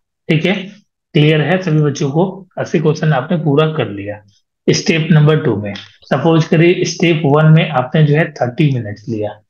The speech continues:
तीस minute में आपने पचास question किया, किसी की कुछ question ऐसे थे जो आपने पढ़े थे और उसके option पूरे याद थे, तो तीस minute में आपने पचास question किया, ठीक है। और फिर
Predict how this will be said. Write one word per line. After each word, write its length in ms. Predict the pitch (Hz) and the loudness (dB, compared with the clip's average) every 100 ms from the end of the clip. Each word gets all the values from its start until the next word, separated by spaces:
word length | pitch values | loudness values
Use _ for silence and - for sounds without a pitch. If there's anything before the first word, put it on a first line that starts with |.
| _ _ | _ _
तीस 260 | 175 175 180 | 0 0 0
minute 260 | 160 143 139 | -2 -2 0
में 60 | 160 | -2
आपने 200 | 135 165 | -2 -2
पचास 340 | 156 139 143 | -2 -2 -2
question 320 | - 143 143 131 | -2 -4 -6 -4
किया, 160 | 165 | -4
किसी 300 | 165 185 - | -2 -4 -4
की 180 | 131 165 180 - _ | -4 -4 -4 -12 _
कुछ 140 | - 156 | -4 -2
question 380 | 170 156 170 143 | -2 -2 0 -2
ऐसे 220 | 131 160 | -2 -2
थे 140 | 175 147 | 0 2
जो 140 | 147 | 2
आपने 320 | - 123 170 156 | 0 -4 -2 -2
पढ़े 240 | 143 147 147 | 0 0 0
थे 100 | 165 190 - - - | -2 -2 -10 -8 -2
और 140 | 151 | 0
उसके 300 | 175 156 - | -2 -4 -2
option 440 | 143 139 - 165 156 | 0 -2 -2 -2 0
पूरे 180 | 143 147 | 0 0
याद 420 | 135 113 110 104 110 | 0 -2 -4 -8 -12
थे, 80 | 104 | -16
तो 460 | _ _ _ 147 127 | _ _ _ -4 0
तीस 300 | 175 175 - - | 2 2 -2 -2
minute 400 | 156 151 156 - | 2 2 2 0
में 80 | 165 | 0
आपने 300 | 139 156 160 | -2 -2 -2
पचास 360 | 151 127 120 - | -2 -4 -4 -4
question 400 | 113 - 107 104 | -10 -10 -12 -10
किया, 180 | 104 95 - _ | -10 -10 -16 _
ठीक 140 | 180 170 | -2 -2
है। 240 | 165 - - _ _ _ _ _ _ _ _ _ _ _ - | -4 -8 -20 _ _ _ _ _ _ _ _ _ _ _ 0
और 240 | 160 180 180 | 2 2 -2
फिर 160 | 175 175 | -2 0